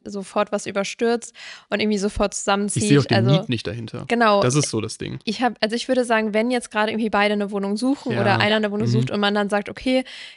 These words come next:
Speaker 1: hier wird gerade was frei, ist groß genug, dann zieht man halt zusammen so, why not? Aber ich denke halt so dieses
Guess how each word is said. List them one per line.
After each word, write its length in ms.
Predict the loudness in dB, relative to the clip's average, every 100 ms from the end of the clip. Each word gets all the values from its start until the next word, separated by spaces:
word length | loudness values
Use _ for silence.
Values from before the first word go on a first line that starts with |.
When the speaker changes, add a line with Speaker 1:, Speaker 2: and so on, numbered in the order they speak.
| _
Speaker 1:
hier 160 | 0
wird 120 | 2
gerade 160 | 2 -2
was 180 | -2 -4
frei, 340 | 2 4 4
ist 240 | 2 -2 -2
groß 240 | -2 -2
genug, 420 | -2 0 2 0
dann 180 | 0 -2
zieht 180 | -2 -4
man 140 | -2
halt 120 | -2 -4
zusammen 420 | -4 0 0 2
so, 180 | 2 2
why 140 | 2
not? 300 | 2 0 -2 -4
Aber 160 | -2
ich 100 | -2
denke 260 | -2 -4 -2
halt 180 | -2 -2
so 160 | -4
dieses 400 | -4 -2 -2 -4